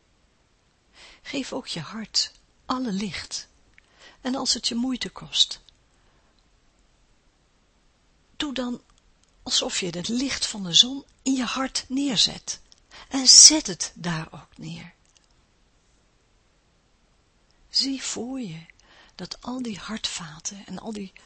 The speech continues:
hartkamers en dat geklop en dat gestamp met licht verlicht wordt. Dat het bloed dat in en uit je hart gaat,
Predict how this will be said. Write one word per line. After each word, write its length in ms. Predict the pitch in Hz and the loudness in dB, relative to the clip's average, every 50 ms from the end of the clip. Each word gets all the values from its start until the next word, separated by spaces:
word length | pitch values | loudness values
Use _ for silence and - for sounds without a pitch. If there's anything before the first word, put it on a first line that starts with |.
| - - - | -20 -20 -12
hartkamers 800 | - 190 208 - - - - 233 220 226 233 226 208 202 - - | -10 -8 -8 -8 -8 -4 -2 -2 -2 -2 -4 -4 2 2 2 2
en 120 | - 202 | 2 -2
dat 200 | 208 170 180 - | -6 -4 -4 -4
geklop 480 | - - 208 - - - 233 233 - - | -6 -6 -8 -10 -4 -2 -2 -2 -2 -6
en 100 | 214 202 | -8 -8
dat 180 | 196 196 - | -6 -6 -8
gestamp 520 | - 190 - - - - - 240 233 226 - _ - - - - - - _ _ _ _ _ | 0 6 6 6 6 6 0 -6 -6 -6 -8 _ -20 -20 -20 -20 -20 -20 _ _ _ _ _
met 220 | - 170 165 - | -10 -10 -8 -6
licht 640 | - 151 165 196 208 - - - - - - - - - _ _ | -6 -4 -4 -4 -4 -4 -6 -6 -6 -8 -10 -10 -12 -16 _ _
verlicht 680 | - - - - 226 220 233 247 226 - - - - - - _ - | -16 -12 -10 -8 -6 -6 -6 -6 -8 -8 -10 -10 -12 -12 -12 _ -20
wordt. 360 | - 180 175 151 - - - - - _ - _ _ _ _ _ _ _ _ _ _ _ _ _ _ _ _ _ _ _ _ _ _ _ _ _ _ _ _ - - | -20 -18 -16 -16 -16 -18 -20 -20 -20 _ -20 _ _ _ _ _ _ _ _ _ _ _ _ _ _ _ _ _ _ _ _ _ _ _ _ _ _ _ _ -16 -14
Dat 140 | 185 180 - | -10 -10 -10
het 180 | 185 - - | -10 -10 -12
bloed 480 | - 208 214 247 254 254 - - - - - - - - - - | -12 -10 -8 -8 -8 -8 -10 -12 -12 -12 -14 -20 -20 -20 -20 -18
dat 240 | - - 202 - - - - _ | -14 -12 -12 -12 -14 -20 -16 _
in 260 | - 254 262 262 247 | -2 -2 0 0 -2
en 240 | 240 226 185 - - | -4 -6 -10 -10 -8
uit 280 | - 214 233 254 - | -6 -6 -6 -6 -8
je 80 | - 220 | -10 -10
hart 260 | 190 220 226 208 - | -8 -8 -8 -6 -6
gaat, 440 | - - - 170 170 185 - - - | -6 -6 -8 -10 -12 -12 -14 -16 -16